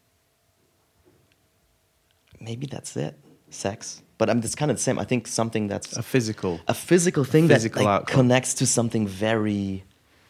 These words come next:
Speaker 1: um, primal, maybe even.
Speaker 2: Yeah.
Speaker 1: And so in that sense, if you ask me, do I get the spark? That's one spark that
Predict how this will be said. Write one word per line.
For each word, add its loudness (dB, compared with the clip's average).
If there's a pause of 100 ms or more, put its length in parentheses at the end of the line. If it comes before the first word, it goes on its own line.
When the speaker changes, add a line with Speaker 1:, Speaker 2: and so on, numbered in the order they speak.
(160)
Speaker 1:
um, -6 (220)
primal, 0
maybe -2 (120)
even. 0
Speaker 2:
Yeah. -2 (580)
Speaker 1:
And 0 (120)
so 2 (160)
in 4
that 4
sense, -4 (1900)
if -4
you -2
ask -2
me, -6 (160)
do -2
I 4
get -4
the -6
spark? -2 (640)
That's 4 (180)
one 4
spark -2 (160)
that 0